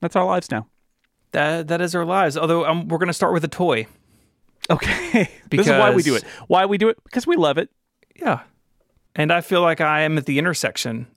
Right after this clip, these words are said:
Speaker 2: of space and Lego.
Speaker 1: Mm-hmm.
Speaker 2: And this has been going around
Speaker 1: Yep.
Speaker 2: Twitter. Thank you to everyone who made me aware of this. Uh, there's gonna be a really cool s-, twenty-three hundred piece, two hundred dollar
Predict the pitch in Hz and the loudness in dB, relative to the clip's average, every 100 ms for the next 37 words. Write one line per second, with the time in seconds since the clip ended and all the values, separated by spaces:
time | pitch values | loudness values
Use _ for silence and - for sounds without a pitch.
0 | - 127 - 123 117 - 110 107 104 120 | -12 -10 -6 -4 -4 -6 -6 -6 -6 -6
1 | 147 _ _ _ _ _ 151 139 143 175 | -8 _ _ _ _ _ -8 -4 -4 -4
2 | - _ _ _ - 196 139 135 147 143 | -8 _ _ _ -8 -4 -2 0 2 2
3 | 143 139 135 - 139 135 156 - _ _ | 2 2 0 0 0 0 -2 -10 _ _
4 | 135 131 139 131 127 127 123 127 127 123 | -4 -2 2 2 2 0 0 0 2 2
5 | 123 127 127 127 120 120 120 117 147 - | 0 0 0 0 0 2 2 2 0 -2
6 | - - - - - - - _ _ - | -10 -16 -20 -20 -20 -20 -20 _ _ -8
7 | 156 165 165 165 180 175 185 185 185 185 | -4 -2 -2 0 -2 0 0 2 2 2
8 | 180 180 180 180 190 180 175 185 185 - | 2 0 -2 0 2 4 4 2 0 -4
9 | - - - 180 185 175 185 180 180 196 | -12 -10 -2 0 0 0 0 2 0 -2
10 | 180 180 180 - - - _ 185 170 165 | -2 -4 -4 -8 -12 -18 _ -2 -2 0
11 | 165 170 170 165 | 0 2 0 -2